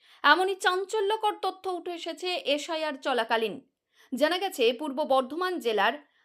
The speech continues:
কালনার সাতগেছিয়া পঞ্চায়েতের এক বিজেপি সদস্যর এমনই ভোটার কার্ড, অর্থাৎ তার জোড়া ভোটার কার্ড।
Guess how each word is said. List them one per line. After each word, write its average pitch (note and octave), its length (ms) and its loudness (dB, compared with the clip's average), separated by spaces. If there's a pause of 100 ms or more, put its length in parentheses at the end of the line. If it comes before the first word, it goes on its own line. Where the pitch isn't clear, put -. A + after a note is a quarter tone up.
(140)
কালনার F4 440 4 (200)
সাতগেছিয়া D4+ 720 -4
পঞ্চায়েতের C4+ 720 -2
এক A3+ 320 0
বিজেপি C#4 540 -4
সদস্যর B3 680 -2 (380)
এমনই D#4 400 2
ভোটার B3 340 -2
কার্ড, A3+ 240 2 (240)
অর্থাৎ C4+ 360 -4
তার C#4+ 160 2 (280)
জোড়া D4 340 -2
ভোটার G#3 340 -4
কার্ড। D#3+ 240 -6